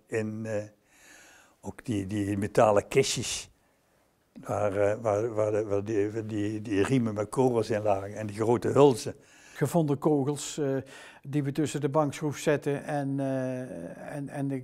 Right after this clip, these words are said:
Speaker 2: en, en de, de punt eraf, eh, haalden met de nijptang. Nou, daar zat kruid in en, eh, dat, dat siste zo lekker als je dat achter elkaar legde en lucifer eraan.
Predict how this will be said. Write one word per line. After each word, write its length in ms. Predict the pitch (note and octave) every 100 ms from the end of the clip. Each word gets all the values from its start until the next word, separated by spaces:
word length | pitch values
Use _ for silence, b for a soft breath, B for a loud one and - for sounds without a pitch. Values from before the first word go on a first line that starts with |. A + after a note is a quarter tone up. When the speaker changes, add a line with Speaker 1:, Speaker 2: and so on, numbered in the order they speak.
| -
Speaker 2:
en, 340 | C#3+ C#3 C3+ C#3
en 300 | C#3+ C#3 C3+
de, 320 | C#3 C3+ C3+
de 100 | C#3
punt 300 | - E3+ D3+
eraf, 400 | D3 D#3 - -
eh, 140 | D3+ C#3+ B B
haalden 360 | - D3+ D3+ D3
met 160 | D3 D3
de 60 |
nijptang. 540 | D3 D3+ D3+ D#3 D#3 D#3+ B B B B
Nou, 280 | - E3 C#3+
daar 140 | C#3+ C#3+
zat 240 | C#3+ C3+
kruid 360 | - D#3+ D#3 E3
in 260 | E3 E3 - -
en, 360 | D3 C#3+ C#3
eh, 240 | C#3 C#3 C3+
dat, 320 | C3+ C3+ - -
dat 160 | C#3+
siste 360 | - F3 - D3
zo 160 | D#3+
lekker 300 | D3+ D#3 D3+
als 140 | D3+ -
je 60 |
dat 240 | C#3+ C#3 -
achter 280 | D#3+ - C#3+
elkaar 320 | C3+ D#3+ D3+
legde 260 | D3+ C#3
en 140 | C#3+ C#3
lucifer 480 | D#3 C#3+ C#3+ E3+ D#3
eraan. 300 | D#3 D#3+